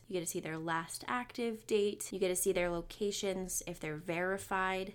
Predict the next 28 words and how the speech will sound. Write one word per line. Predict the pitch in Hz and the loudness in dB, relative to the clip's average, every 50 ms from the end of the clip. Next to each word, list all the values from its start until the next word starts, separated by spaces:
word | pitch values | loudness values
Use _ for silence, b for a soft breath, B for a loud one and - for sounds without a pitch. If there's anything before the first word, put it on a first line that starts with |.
| - - | -8 -2
And | 175 180 180 180 | 0 2 2 4
then | 175 170 170 170 | 4 4 4 4
the | 170 - - | 2 2 2
info | 202 208 220 220 214 220 208 | 4 6 6 6 6 6 4
you | 208 208 202 196 | 6 6 4 2
get, | 196 - 180 175 170 - - - | 2 4 4 4 4 2 -2 -6
you | - - 180 | -8 -6 -4
get | 180 - - | -4 -4 -2
their, | - 160 160 | -2 -2 -2
if | - - 165 - | -2 -4 -4 -2
they're | 175 175 175 | 0 0 0
looking | 170 175 175 185 175 180 | 0 -2 -2 -2 -4 -4
for | 175 - 165 160 | -2 -4 -4 -2
women | 165 175 165 165 160 156 | -2 -2 -2 0 0 0
or | 156 156 | 0 0
men, | 175 208 220 214 208 214 214 220 214 - - | 0 0 0 0 0 0 0 -2 -4 -4 -4
what | 180 180 180 | -4 -2 2
their | - 175 170 - | 2 2 2 2
ethnicity | - 170 165 - - 180 175 175 - 196 180 175 175 175 175 175 | 0 -2 -6 -6 -6 -6 -6 -4 -2 -2 0 0 0 0 0 0
is, | 175 - - - | -2 -4 -4 -6
if | 170 - | -8 -4
they | - 156 165 | -4 -4 -4
smoke, | - - - 208 202 214 214 - - | -4 -2 -2 0 0 0 -2 -2 -4
if | - 170 - | -4 -4 -4
they | - 160 160 | -4 -6 -4
drink, | - - - 190 185 190 190 - - - | -4 -2 0 0 0 0 -4 -8 -12 -8
their | - 156 156 160 | -6 -6 -6 -6
height, | - - 208 202 190 - - - | -6 -4 -4 -4 -4 -4 -8 -12